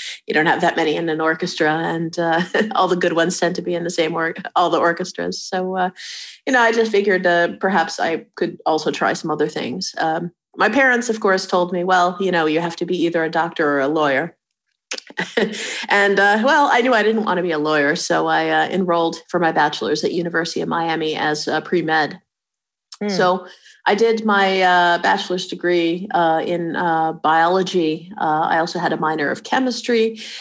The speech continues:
Speaker 1: At a certain point, uh, I was taking, uh, introductory level core courses, uh, in computer science, and I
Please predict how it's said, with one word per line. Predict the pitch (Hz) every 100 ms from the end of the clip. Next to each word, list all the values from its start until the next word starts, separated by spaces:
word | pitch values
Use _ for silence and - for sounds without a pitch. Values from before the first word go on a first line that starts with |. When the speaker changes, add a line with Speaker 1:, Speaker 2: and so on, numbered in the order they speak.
| -
Speaker 1:
At | 277
a |
certain | 349 494 370
point, | 247 214 226 233 -
uh, | - 190 180
I | 202
was | 208 214
taking, | 220 214 214 202 196 208
uh, | 185 175 -
introductory | 196 196 175 175 175 160 151 -
level | 185 165 165
core | - 180 175
courses, | 170 156 165 175 170 165 - -
uh, | 165 156 160 156 147 -
in | 175 170
computer | 175 175 156 156
science, | 196 214 175 160 180
and | - 165
I | 156 156